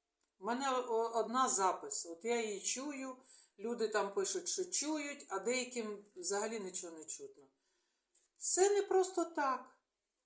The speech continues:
Це така у них боротьба брудними справами. Все,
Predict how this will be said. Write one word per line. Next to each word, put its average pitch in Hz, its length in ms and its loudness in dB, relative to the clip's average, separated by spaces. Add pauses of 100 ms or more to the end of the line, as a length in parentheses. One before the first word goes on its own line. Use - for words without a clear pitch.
(1500)
Це 247 80 -12
така 302 440 8
у - 20 0
них 269 260 -2
боротьба 196 800 2 (680)
брудними 226 600 -2
справами. 170 720 0 (1400)
Все, 220 520 -2